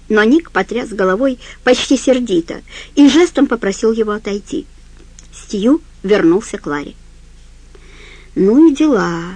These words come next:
сказал Ларри, и Стью мрачно кивнул. «Как ты думаешь, мы когда-нибудь увидим его снова, а, Ларри?»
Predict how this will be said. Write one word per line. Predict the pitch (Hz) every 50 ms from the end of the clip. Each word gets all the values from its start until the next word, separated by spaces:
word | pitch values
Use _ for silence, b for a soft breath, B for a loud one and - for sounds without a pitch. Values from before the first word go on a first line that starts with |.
| 180 -
сказал | - - - 196 190 170 165 160 165
Ларри, | 170 170 160 160 175 208 233 - - - - -
и | - - 196
Стью | - - - - 196 240 277 302 - - -
мрачно | 202 196 185 247 330 - - - 170
кивнул. | 170 - 170 180 170 165 160 196 - - - - - - - - - - - - - - - - - - - - - - - - -
«Как | - 302 320 -
ты | - 285 247
думаешь, | 208 208 185 180 175 185 - - - - - - - - -
мы | - 214 240 262
когда-нибудь | - 247 277 233 220 214 202 185 175 175 160 - - - - -
увидим | - 240 214 285 349 349 262 214
его | 190 175 180 170
снова, | - - - 190 175 170 180 196 - - - -
а, | - 220 240 - - - -
Ларри?» | 196 196 180 175 - -